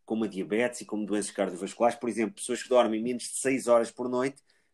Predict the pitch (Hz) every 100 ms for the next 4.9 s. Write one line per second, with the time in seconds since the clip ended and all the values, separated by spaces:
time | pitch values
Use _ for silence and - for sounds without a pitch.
0 | - 135 123 - 165 - 127 117 117 117
1 | - _ _ - 127 - 120 123 123 120
2 | - 110 113 117 117 107 107 101 98 98
3 | 101 98 92 90 85 98 101 92 - 92
4 | 107 120 104 87 85 90 85 78 -